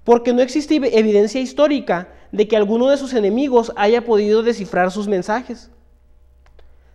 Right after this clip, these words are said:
Sin embargo, al ser tan sencillo este método de cifrado,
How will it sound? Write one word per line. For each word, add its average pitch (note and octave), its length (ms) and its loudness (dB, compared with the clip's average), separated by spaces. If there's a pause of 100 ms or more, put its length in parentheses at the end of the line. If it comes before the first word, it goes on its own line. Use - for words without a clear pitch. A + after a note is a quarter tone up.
Sin D4 240 -2
embargo, A#3+ 680 2 (240)
al A3 180 4
ser B3 200 0
tan E4 220 2
sencillo B3 580 0
este A#3+ 240 2
método A#3+ 360 2
de A#3 100 2
cifrado, A#3 580 0